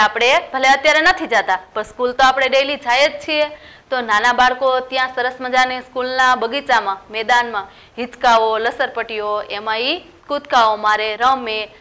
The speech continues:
રમત રમે, એવી રીતે પગ આપણને મદદરૂપ થાય છે. તો હવે એ પગમાં પણ કેટલા પેટા વિભાગો આવેલા છે, ક્યાં ક્યાં? તો એ આકૃતિ ઉપરથી આપણે નિહાળીએ. પગમાં સાથળનો ભાગ આવેલો છે, ત્યાર પછી ઘૂંટણનો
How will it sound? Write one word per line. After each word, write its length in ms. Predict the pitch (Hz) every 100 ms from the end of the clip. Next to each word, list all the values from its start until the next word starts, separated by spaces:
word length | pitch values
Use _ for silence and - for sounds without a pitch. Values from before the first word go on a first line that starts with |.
| -
રમત 320 | 226 277 277 226
રમે, 240 | 220 214 214 - - -
એવી 140 | 214 233
રીતે 160 | 240 226
પગ 180 | 226 220 220
આપણને 360 | 220 226 254 381 - - _ -
મદદરૂપ 500 | 330 370 277 240 226 214
થાય 220 | 196 190 -
છે. 100 | 190 - _ _ 294
તો 60 |
હવે 180 | 311 349 349
એ 60 | 349 277
પગમાં 400 | 285 339 453 440
પણ 160 | 392 392
કેટલા 260 | 370 330
પેટા 260 | 311 302 247
વિભાગો 300 | 240 247 214
આવેલા 380 | 196 196 196 196 202
છે, 80 | 190 - _ -
ક્યાં 240 | 349 349
ક્યાં? 320 | 277 240 240 -
તો 60 | 247
એ 100 | 240
આકૃતિ 360 | 240 302 320 320
ઉપરથી 280 | 269 247 240
આપણે 200 | 208 277 359 - -
નિહાળીએ. 520 | 269 294 240 190 185 - - - -
પગમાં 480 | 269 269 294 285 285 -
સાથળનો 520 | 233 202 - 302 311 269
ભાગ 260 | 277 262 269
આવેલો 260 | 262 262 254 254
છે, 140 | 269 240 240 - _
ત્યાર 200 | 254 240 247
પછી 300 | 254 285 285 - - - _
ઘૂંટણનો 480 | 233 240 302 339